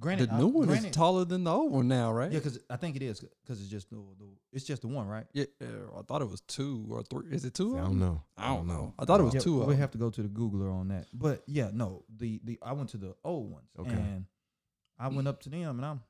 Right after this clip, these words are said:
Speaker 1: I'm looking out the window like, "Hey, what's going on?"
Speaker 3: See
Speaker 1: Airplane, I'm looking over the edge of the plane like, "Yeah, I want the window seat."
Speaker 3: Yeah.
Speaker 1: Marriott Marquis, I can't go up those elevators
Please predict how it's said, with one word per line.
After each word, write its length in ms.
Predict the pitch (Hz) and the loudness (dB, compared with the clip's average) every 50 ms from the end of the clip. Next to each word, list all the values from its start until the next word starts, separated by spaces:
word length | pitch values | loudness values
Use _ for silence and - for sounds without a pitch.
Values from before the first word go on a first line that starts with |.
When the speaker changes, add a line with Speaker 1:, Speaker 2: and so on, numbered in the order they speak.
| _ _ _ | _ _ _
Speaker 1:
I'm 160 | 139 151 127 | -14 -12 -10
looking 200 | 127 120 123 123 | -10 -10 -10 -8
out 120 | 127 123 120 | -8 -8 -6
the 60 | 127 | -6
window 260 | 127 151 170 156 135 | -4 -4 -4 -2 -4
like, 260 | 120 117 113 104 - 104 | -4 -4 -4 -6 -6 -8
"Hey, 260 | 135 175 196 170 110 | -8 -8 -6 -6 -6
what's 200 | 90 87 110 139 147 | -6 -6 -8 -8 -6
going 260 | 156 160 160 165 175 | -6 -6 -6 -6 -6
on?" 200 | 180 151 98 85 - _ _ _ _ _ _ _ _ _ _ _ _ _ _ _ _ _ _ _ _ _ _ - | -6 -6 -8 -10 -12 _ _ _ _ _ _ _ _ _ _ _ _ _ _ _ _ _ _ _ _ _ _ -2
Speaker 3:
See 40 | 175 | -2
Speaker 1:
Airplane, 420 | 180 165 139 180 135 117 104 101 104 | 0 0 0 -2 -2 -2 -2 -4 -4
I'm 160 | 127 156 147 143 | -4 -4 -2 -4
looking 220 | 147 135 135 131 | -4 -4 -4 -4
over 160 | 135 135 127 | -4 -4 -4
the 160 | 117 120 107 - _ _ _ _ _ _ _ | -4 -6 -6 -8 _ _ _ _ _ _ _
edge 140 | 151 160 156 147 | -4 -2 -2 0
of 40 | 143 | -2
the 40 | 131 | -2
plane 260 | - 185 165 151 143 | -2 -2 -2 -2 -2
like, 200 | 117 110 104 - - _ - | -2 -2 -4 -6 -10 _ -10
"Yeah, 180 | 143 151 123 110 | -6 -6 -4 -4
I 40 | |
want 180 | 123 143 165 156 | -2 -2 -2 -2
the 60 | 156 156 | -2 -2
window 240 | 175 202 175 123 | 0 0 0 -2
seat." 260 | 104 - - 92 - - _ _ _ | -4 -4 -6 -10 -10 -12 _ _ _
Speaker 3:
Yeah. 120 | 101 80 - - - - - - _ _ _ _ _ _ _ _ _ _ _ _ _ _ _ _ _ _ _ | -4 -4 -4 -6 -12 -16 -20 -20 _ _ _ _ _ _ _ _ _ _ _ _ _ _ _ _ _ _ _
Speaker 1:
Marriott 380 | 131 147 170 170 165 170 147 139 | -6 -4 -2 0 0 -2 -2 -2
Marquis, 460 | 160 156 151 147 - - 233 202 156 127 - _ _ _ _ _ | -2 -4 -6 -6 -8 -8 -6 -6 -6 -8 -10 _ _ _ _ _
I 100 | - 139 | -6 -6
can't 280 | 139 - 180 160 - 123 | -4 -2 -4 -4 -4 -6
go 160 | 143 156 131 | -8 -8 -6
up 240 | - 156 160 - - | -6 -8 -10 -8 -8
those 240 | 147 147 143 139 - | -6 -6 -6 -6 -6
elevators 520 | 160 185 175 131 110 104 92 87 - 87 | -6 -6 -6 -6 -6 -8 -8 -8 -12 -16